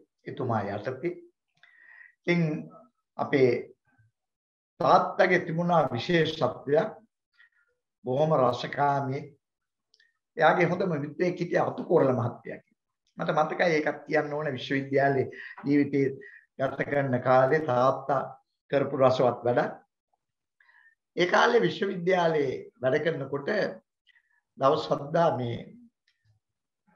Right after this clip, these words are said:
මහාචාර්ය ගුණපාල මල්ලසේකර මහත්මයාගේ ලිපියක් පළ වෙලා තියෙනවා සරසවි සඳ රස පත්‍රය. ඉතින්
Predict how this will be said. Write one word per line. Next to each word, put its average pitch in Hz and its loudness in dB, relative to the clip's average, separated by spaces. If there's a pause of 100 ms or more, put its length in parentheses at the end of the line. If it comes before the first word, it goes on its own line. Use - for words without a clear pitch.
(240)
මහාචාර්ය 139 2
ගුණපාල 127 0
මල්ලසේකර 127 -4
මහත්මයාගේ 120 -4 (680)
ලිපියක් 175 2
පළ 170 2
වෙලා 143 2
තියෙනවා 131 -4 (260)
සරසවි 156 0
සඳ 131 -2
රස 120 -4
පත්‍රය. - -12 (1700)
ඉතින් 170 -2